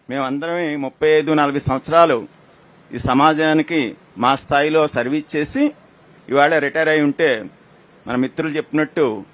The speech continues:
అడిషనల్ క్వాంటమ్ పెన్షన్ అంటే ప-, సెవెంటీ, సెవెంటీ ఫైవ్, ఎయిటీ ఇలాగా ఏజ్ పెరిగిన కొలది ఆ పర్సెంటేజ్ పెంచేటువంటి పరిస్థితి ఉంటుంది. అది తగ్గించేశారు నిర్దాక్షిణ్యంగా. ఇవాళ మా తర్వాత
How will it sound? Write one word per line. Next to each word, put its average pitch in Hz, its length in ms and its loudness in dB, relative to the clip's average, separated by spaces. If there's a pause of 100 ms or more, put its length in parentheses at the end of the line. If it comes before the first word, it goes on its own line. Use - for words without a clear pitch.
(100)
అడిషనల్ 139 340 -2
క్వాంటమ్ 151 500 -2
పెన్షన్ 143 300 -4
అంటే 151 220 -2
ప-, 135 220 -4 (440)
సెవెంటీ, 151 440 0
సెవెంటీ 139 340 -2
ఫైవ్, 135 320 -2
ఎయిటీ 131 380 -6 (160)
ఇలాగా 143 340 2
ఏజ్ 143 400 2
పెరిగిన 160 280 2
కొలది 165 420 0 (120)
ఆ 131 40 0
పర్సెంటేజ్ 151 680 -2
పెంచేటువంటి 135 600 -6
పరిస్థితి 185 460 -2 (320)
ఉంటుంది. 127 500 0 (360)
అది 151 160 2
తగ్గించేశారు 135 640 0 (840)
నిర్దాక్షిణ్యంగా. 117 720 -2 (440)
ఇవాళ 165 420 4
మా 147 280 2
తర్వాత 185 460 0